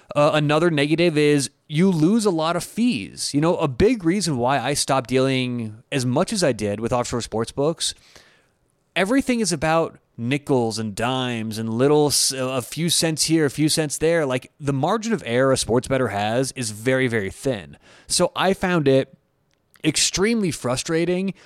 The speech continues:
when I would lose all these fees and one percent here, one percent there. It's like, it's crazy. A couple years ago for my taxes,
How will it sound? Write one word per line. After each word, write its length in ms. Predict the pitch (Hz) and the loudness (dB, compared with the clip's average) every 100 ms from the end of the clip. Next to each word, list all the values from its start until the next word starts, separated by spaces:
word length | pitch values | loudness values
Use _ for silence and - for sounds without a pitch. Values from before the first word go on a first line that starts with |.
| - | -2
when 120 | 160 | 0
I 80 | 175 | 2
would 160 | 185 | 2
lose 420 | 135 147 214 170 120 | 2 2 4 2 0
all 300 | - 196 214 | 0 2 2
these 280 | 175 120 - | 0 -2 -4
fees 720 | - - - 202 185 147 113 | -8 -4 -2 0 0 0 0
and 140 | 117 | -2
one 240 | 107 170 180 | 0 0 0
percent 380 | 160 - 143 123 | -2 -2 -2 -2
here, 300 | 135 170 139 | 0 4 4
one 200 | 147 160 | 2 0
percent 420 | 156 - 139 113 | -4 -2 -4 -4
there. 260 | 143 156 147 | -2 0 0
It's 140 | - | 0
like, 220 | 143 135 | 0 0
it's 140 | 147 - | -4 -6
crazy. 360 | 220 247 143 | -2 -2 0
A 40 | 117 | -2
couple 240 | 208 208 | -2 0
years 260 | 117 123 139 | -2 -4 -2
ago 220 | 147 147 | -2 -2
for 100 | 131 | -4
my 140 | 117 | -8
taxes, 580 | - 107 104 135 139 | -8 -10 -6 -4 -4